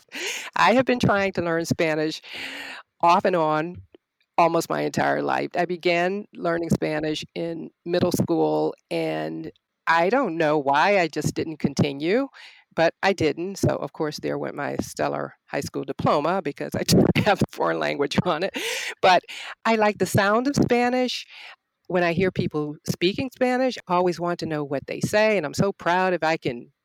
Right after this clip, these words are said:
just understand two or three words. So I decided a few years ago, maybe in two thousand eighteen, is now or never.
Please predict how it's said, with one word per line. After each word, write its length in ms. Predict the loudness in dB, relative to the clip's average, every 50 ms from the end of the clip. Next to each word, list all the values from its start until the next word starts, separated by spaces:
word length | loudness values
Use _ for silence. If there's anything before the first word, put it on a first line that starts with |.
| _ _ _ _ 0
just 180 | 0 0 0 0 0
understand 640 | -2 0 -2 -2 -2 -2 -2 0 0 -2 -4 -6 -8 -4
two 140 | -2 0 0
or 80 | 0
three 200 | 0 0 -2 -2
words. 480 | 0 0 0 2 2 2 2 2 0 -2 -2 -4 -16 -16 -14 -14 -14 -8 -4 0
So 480 | 2 4 6 6 6 6 6 4 4 2
I 120 | 2 2
decided 720 | 2 2 2 2 4 4 4 4 4 4 6 4 4 2 0 _ _ _ _ _ _ _ -4
a 80 | -4 -4
few 220 | -2 -4 -4 -4
years 300 | -2 0 0 0 2 0
ago, 500 | 0 0 0 0 0 2 0 0 -2 -6 -8 -8 -4
maybe 400 | -4 -2 -2 -2 -4 -6 -8 -8 -10
in 160 | -10 -10 -8 -4
two 120 | -4 0
thousand 300 | 0 0 0 0 -2 -4
eighteen, 420 | -4 -6 -6 -6 -6 -6 -6 -8 -6
is 200 | -4 -2 -2 -2
now 460 | -2 -2 0 0 0 -2 -2 -6 -8 -8 -8
or 100 | -8 -6
never. 380 | -4 -4 -4 -4 -4 -4 -6